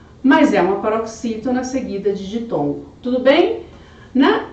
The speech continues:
palavra bebês, eu vejo um acento e eu me lembro do sofá, café, cipó. Ah, a última sílaba é acentuada e a palavra termina em E.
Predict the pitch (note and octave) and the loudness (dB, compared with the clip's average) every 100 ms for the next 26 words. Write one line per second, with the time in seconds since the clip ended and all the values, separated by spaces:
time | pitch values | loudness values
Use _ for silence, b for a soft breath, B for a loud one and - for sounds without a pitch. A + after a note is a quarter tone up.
0 | - - F4 B3+ A3 A3 G#3+ F#3+ G3+ F3+ | -10 0 2 4 2 0 2 6 6 6
1 | D4 D#4 A#3 - - - - A#3+ A3 G#3+ | 4 6 4 2 -8 -18 -10 -2 -2 4
2 | B3 C4+ D#4 D#4 E4+ - C4 B3 D4 - | 6 6 6 4 2 -2 -2 0 0 -2
3 | A3+ G#3+ A3+ A#3+ B3+ A#3 B3+ B3+ G3+ A#3 | -2 0 0 0 2 2 0 -2 -4 -6
4 | - B3+ B3 - A#3 A3+ - - A3 - | -6 -6 -6 -4 -2 -2 -4 -10 -14 -12
5 | B3+ B3 B3 B3 B3 - A3 - - A3+ | -4 0 0 0 -8 -12 -14 -14 -2 2
6 | B3 B3 A#3+ B3 C#4+ C#4+ B3+ D4 F#4+ - | 4 2 0 -2 0 0 4 6 4 2
7 | - C#4 C4+ - - B3 B3+ A#3+ A#3 G#3+ | 4 4 4 -2 -6 -2 -2 0 0 -2
8 | G#3 - G#3+ F#3+ F#3+ E3 E3+ A3 C4+ C#4 | -6 -8 -8 -8 -6 -4 -2 0 0 2
9 | D4 C4 B3+ G#3+ G#3 A3+ A#3 A#3 G#3+ A3+ | 0 0 -2 -2 -2 -2 -2 -2 -2 -2
10 | A#3+ C4+ B3+ G#3+ F#3 - | -2 0 2 4 2 0